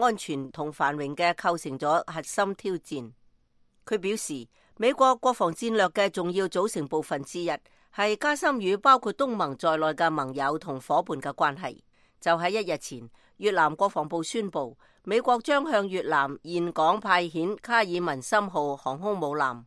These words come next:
呢個將係美國航母第一次訪問越南港口。美國國防部發言人懷特話，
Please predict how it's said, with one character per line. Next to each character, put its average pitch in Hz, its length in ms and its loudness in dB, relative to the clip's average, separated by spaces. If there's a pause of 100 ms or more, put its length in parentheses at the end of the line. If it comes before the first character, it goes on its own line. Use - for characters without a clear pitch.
(260)
呢 311 160 -4
個 277 140 4
將 285 200 2
係 220 140 2
美 180 160 2
國 196 180 4
航 151 220 -4
母 147 240 -2
第 175 160 0
一 226 100 0
次 233 140 -4
訪 180 260 0
問 190 200 0
越 156 80 -2
南 131 240 -6
港 135 200 -6
口。 123 300 -12 (380)
美 160 160 -2
國 170 180 4
國 - 160 0
防 139 180 -6
部 156 220 0
發 175 160 2
言 147 180 -4
人 131 220 -6
懷 131 240 -4
特 147 140 -4
話， 131 300 -4